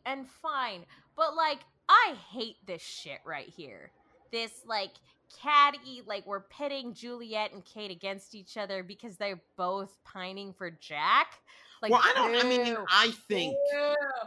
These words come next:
Speaker 2: well, look, there's a lot of manipulation going on here. I don't
Speaker 1: That's
Speaker 2: know if
Speaker 1: fair.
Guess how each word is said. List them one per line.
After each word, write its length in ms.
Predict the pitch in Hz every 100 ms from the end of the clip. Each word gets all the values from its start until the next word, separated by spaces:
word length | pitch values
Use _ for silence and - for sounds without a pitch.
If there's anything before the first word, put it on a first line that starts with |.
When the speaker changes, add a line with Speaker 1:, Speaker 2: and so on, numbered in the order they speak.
| - _ -
Speaker 2:
well, 200 | 269 247
look, 200 | 151 -
there's 180 | 233 196
a 40 |
lot 220 | 175 147
of 60 | 127
manipulation 760 | 131 117 - 98 95 90 - 85
going 400 | 85 80 78 76 _ _ _ -
on 240 | 90 80
here. 220 | - 98 117 -
I 120 | 190
don't 240 | 165 143
Speaker 1:
That's 120 | - 523
Speaker 2:
know 220 | 220 214
if 80 | 214
Speaker 1:
fair. 380 | 247 233 170